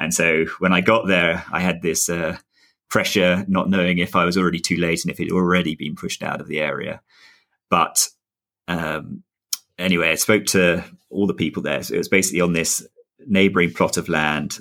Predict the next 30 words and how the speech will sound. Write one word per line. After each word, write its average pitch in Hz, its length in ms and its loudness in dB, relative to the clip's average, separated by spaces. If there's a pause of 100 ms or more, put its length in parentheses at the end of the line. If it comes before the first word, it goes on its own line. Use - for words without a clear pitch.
(100)
Uh, 82 300 -6 (180)
the, 80 440 -2 (680)
uh, 73 280 0 (240)
the 80 200 0
landowner 82 440 2
was 78 100 0
called 78 220 0
Louisa, 80 580 2
and 76 140 -2
she 80 160 -2
had 78 180 0
a 71 140 -2
team 78 320 2
of, 73 240 -6
um, 78 420 -4 (460)
Askaris 78 760 2
and, 67 300 -4
um, 73 400 -2 (540)
and, 76 400 -2
uh, 78 340 0 (300)
basically, - 300 0
like, - 180 0
rangers. 82 560 2 (280)
And 90 140 2
they'd 98 120 4
been 98 120 4
seeing 110 300 4
this 104 180 2
leopard. 101 420 2
They 90 520 2